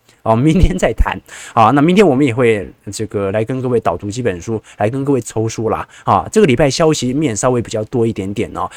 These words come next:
但我们会持续来跟各位做一些关注和留意。好，我们看到加权指数上涨一百零八点哦，今天，呃，收在也是一万六千多点啦，这个量能不大哦，哦，今天量能搞不好还是不到两千亿哦，还是不到两千亿哦。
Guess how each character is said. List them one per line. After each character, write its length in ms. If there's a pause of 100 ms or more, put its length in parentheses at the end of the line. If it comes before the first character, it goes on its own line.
(100)
但 100
我 60
们 80
会 80
持 180
续 140
来 140
跟 320
各 100
位 140
做 160
一 40
些 140
关 220
注 160
和 80 (100)
留 140
意。 180 (240)
好， 80
我 20
们 80
看 120
到 20
加 160
权 180
指 140
数 100
上 200
涨 120
一 80
百 220
零 320
八 220
点 200
哦， 140
今 180
天， 240 (360)
呃， 400
收 320
在 520 (260)
也 120
是 100
一 80
万 200
六 100
千 240
多 140
点 240
啦， 260
这 80
个 80
量 220
能 120
不 120
大 240
哦， 260
哦， 220
今 140
天 100
量 240
能 180 (540)
搞 100
不 100
好 180
还 260
是 120
不 120
到 100
两 220
千 200
亿 220
哦， 240
还 100
是 80
不 120
到 100
两 160
千 240
亿 100
哦。 160